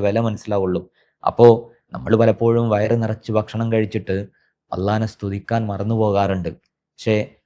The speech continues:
നമ്മൾ അള്ളാനെ സ്തുതിക്കാൻ മറന്നുപോയാലും നമ്മൾ കഴിച്ച ഭക്ഷണത്തെ ദഹിപ്പിക്കാൻ അള്ളാഹു മറന്നു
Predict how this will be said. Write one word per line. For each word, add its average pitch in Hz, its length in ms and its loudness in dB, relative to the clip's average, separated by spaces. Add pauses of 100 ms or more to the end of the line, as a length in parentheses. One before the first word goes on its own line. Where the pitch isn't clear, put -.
(240)
നമ്മൾ 120 300 6
അള്ളാനെ 131 380 4
സ്തുതിക്കാൻ 120 420 -2 (100)
മറന്നുപോയാലും 110 760 0 (480)
നമ്മൾ 98 180 0 (100)
കഴിച്ച 104 240 -2 (100)
ഭക്ഷണത്തെ 110 460 -4 (100)
ദഹിപ്പിക്കാൻ 104 560 -4 (560)
അള്ളാഹു 101 360 0
മറന്നു 98 220 -4